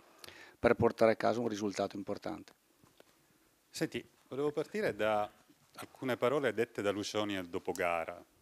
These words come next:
Speaker 2: Ha detto: "I problemi non si possono risolvere in dieci giorni, due settimane", adesso mi ricordo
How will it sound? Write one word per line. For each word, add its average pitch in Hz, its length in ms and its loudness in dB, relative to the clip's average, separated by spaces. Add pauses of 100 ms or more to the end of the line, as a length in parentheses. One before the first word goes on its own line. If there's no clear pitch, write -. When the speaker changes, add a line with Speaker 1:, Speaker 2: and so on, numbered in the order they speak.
(160)
Speaker 2:
Ha 117 60 -14
detto: 107 520 -6
"I 113 100 -6
problemi 110 400 -6
non 95 100 -6
si 98 140 -10
possono 95 340 -4
risolvere 92 520 -4
in 87 60 -10
dieci 85 300 -12
giorni, 82 440 -10
due 80 100 -12
settimane", 82 400 -12
adesso 82 280 -14
mi 80 80 -18
ricordo 82 320 -14